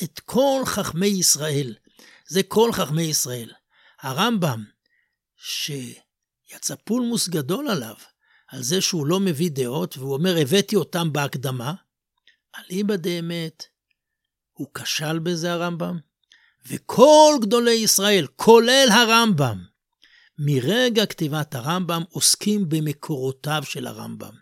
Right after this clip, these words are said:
כי הרמב"ם איננו בעל ערך עצמי ללא כל המקורות וללא כל הדיון של כנסת ישראל.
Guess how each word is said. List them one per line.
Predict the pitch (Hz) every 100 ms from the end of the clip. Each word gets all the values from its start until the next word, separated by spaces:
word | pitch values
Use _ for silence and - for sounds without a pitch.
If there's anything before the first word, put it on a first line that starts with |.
| _ _ _ _ _ _
כי | -
הרמב"ם | 156 139 196 247 220 208 -
איננו | 160 160 208 220 220 208
בעל | 151 151 185 180 -
ערך | 190 196 -
עצמי | - - - 160 180 240 - - _ _ _ -
ללא | 139 151 180 -
כל | - 220 247
המקורות | 208 185 - 143 170 240 -
וללא | 160 147 139 _ _ - 147 135 139 -
כל | - 247 247
הדיון | 220 156 156 202 226
של | 170
כנסת | 147 135 165 - 135
ישראל. | 139 - 113 104